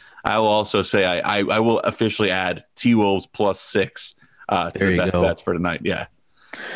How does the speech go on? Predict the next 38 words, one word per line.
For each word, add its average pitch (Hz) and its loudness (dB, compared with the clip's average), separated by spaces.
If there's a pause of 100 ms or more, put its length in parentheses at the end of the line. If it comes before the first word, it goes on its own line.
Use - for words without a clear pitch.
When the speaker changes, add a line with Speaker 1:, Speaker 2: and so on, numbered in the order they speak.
(200)
Speaker 2:
Okay, 95 0
and 110 2
then 110 2
I 101 4
think 123 2
my 104 4
second 117 2
one, 104 2
I 98 2
think 98 0
you 95 4
had 87 2
just 92 0
mentioned 90 2
it, 87 4
was 85 2
that, 82 2
that 87 0
team's, 92 0
uh, 80 2 (280)
T-Wolves 98 4
team 95 2
total 90 4
over 87 2
that 78 2
one 85 0
fourteen. 85 0
I 85 2
mean, 87 2 (720)
this - -2
just - 0
seems 117 2
a 101 4
little 101 6
conservative 101 2
for 92 -2
me, 87 2
um, 82 2